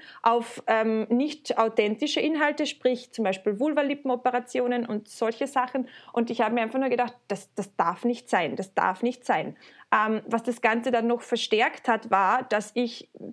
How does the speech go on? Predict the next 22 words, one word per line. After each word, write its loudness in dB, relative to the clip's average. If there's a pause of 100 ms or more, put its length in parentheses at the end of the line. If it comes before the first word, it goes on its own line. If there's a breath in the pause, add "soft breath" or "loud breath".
(340)
in 2
meiner 2
Erleuchtung, 2 (200 loud breath)
jetzt 0
hab 4
ich -4
endlich -4
die 0 (100)
Diversität 0
der -2
Vulven -4
verstanden, -4
das -2
meinem 0
Freund -2
erklärt -2
hab. 0
Und -4
der 2
war 2
dann -2
so, -2